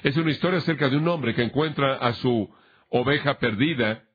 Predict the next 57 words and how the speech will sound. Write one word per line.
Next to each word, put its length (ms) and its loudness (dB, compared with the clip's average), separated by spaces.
Está 260 2
en 80 0
una 300 0
pregunta 340 0
retórica, 760 0
no 120 2
la 80 2
voy 120 0
a 60 0
leer, 220 0
pero 100 2
el 80 0
final 180 2
de 100 0
la 40 2
historia 340 0
está 140 -2
en 80 0
el 60 -2
versículo 400 0
siete. 320 0
El 100 2
hombre 280 0
va, 340 0
encuentra 520 0
la 120 2
oveja, 520 0
se 180 0
regocija 480 0
con 140 0
sus 180 -2
amigos 380 2
porque 240 0
la 80 4
oveja 340 -2
tiene 200 2
valor. 360 0
Versículo 480 0
siete, 520 -2
"Les 260 2
digo, 220 2
de 80 0
la 80 2
misma 240 0
manera 300 0
habrá 180 0
más 240 -2
gozo 300 0
en 80 -2
el 80 -2
cielo 440 0
por 140 0
un 140 -2
pecador 420 0
que 140 -2
se 100 0
arrepiente 640 0